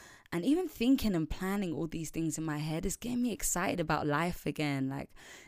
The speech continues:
it's getting me excited about life again. And I've been watching videos on YouTube, like, my favorite YouTubers, like,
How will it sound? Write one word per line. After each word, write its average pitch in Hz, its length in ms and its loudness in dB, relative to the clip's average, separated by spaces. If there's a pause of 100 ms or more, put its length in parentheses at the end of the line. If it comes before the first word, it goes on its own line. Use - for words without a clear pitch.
it's 190 100 -6
getting 285 200 2
me 269 80 0
excited 202 280 -4
about 170 240 -2
life 160 280 -4
again. 170 200 -4
And 165 140 -2
I've 156 80 -2
been 165 160 -2
watching 185 360 -2
videos 180 380 -4
on 147 160 -2
YouTube, 226 760 2
like, 180 100 2
my 160 100 0
favorite 196 380 -2
YouTubers, 202 920 0
like, 147 180 -2